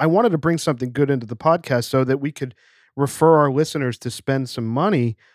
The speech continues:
on something that was gonna work, that, that wasn't gonna take, you know,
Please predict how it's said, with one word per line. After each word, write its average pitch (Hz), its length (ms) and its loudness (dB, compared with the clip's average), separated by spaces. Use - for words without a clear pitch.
on 135 120 -2
something 135 420 -2
that 131 100 -2
was 127 140 -8
gonna 117 200 -4
work, 139 340 0
that, 123 140 -6
that 135 160 -4
wasn't 151 240 -2
gonna 131 140 -4
take, 131 240 -6
you 135 140 -4
know, 113 180 -4